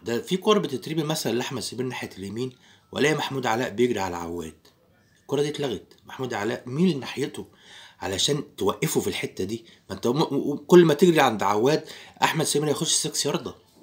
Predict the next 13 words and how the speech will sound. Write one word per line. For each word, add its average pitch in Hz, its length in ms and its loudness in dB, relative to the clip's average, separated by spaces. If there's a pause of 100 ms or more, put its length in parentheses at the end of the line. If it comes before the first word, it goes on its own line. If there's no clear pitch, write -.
(800)
توقي-، 104 500 -4
توقيت، 95 420 -6 (300)
تغطية، - 460 -12 (600)
الاندفاع، 101 800 -6 (680)
بداية 135 340 0
الهجمة 131 340 -6
صفر. - 360 -8 (520)
صفر. - 560 2 (960)
الناس 156 180 2
دي 220 100 6
ما 233 60 6
بتتمرنش 113 800 -2
ولا 90 480 -6